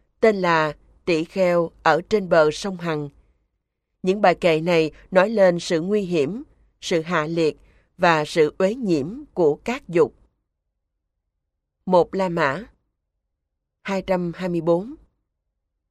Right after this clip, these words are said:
Hai, mẹ và con gái, chúng tôi sống một chồng. Lời nàng đã nói lên, làm ta xúc động mạnh,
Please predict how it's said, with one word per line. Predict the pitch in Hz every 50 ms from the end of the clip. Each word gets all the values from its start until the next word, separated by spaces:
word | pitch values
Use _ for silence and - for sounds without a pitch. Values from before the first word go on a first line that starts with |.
| _ _ _ _ _ _
Hai, | _ - 208 208 208 208 208 202 196 196 - _ _ _ _ _ -
mẹ | 175 180 170 160 151 147 156 160 - _ _ -
và | 185 175 165 160
con | - - 214 208 202
gái, | 190 202 190 190 202 226 285 311 _ _ _ _ _ _ _ _ _ _ _ _ -
chúng | 208 196 220 254
tôi | - - 196 185 180 180 175 175 170 - -
sống | - - - 190 190 208 269 339 -
một | 208 180 160 151 - _
chồng. | - 180 170 156 156 151 147 _ _ _ _ _ _ _ _ _ _ _ _ -
Lời | 180 180 175 170 160
nàng | 170 180 175 165 160 156 151 151 - -
đã | 170 165 165
nói | 175 180 196 254
lên, | 285 240 196 190 190 190 185 175 170 _ _ _ _ _ _ _ _ _ _ _ _
làm | - 180 180 170 165 165
ta | 170 - 208 208 208 208 208
xúc | 202 - - 285 - -
động | 175 175 156 151 160 170
mạnh, | 165 147 139 139 147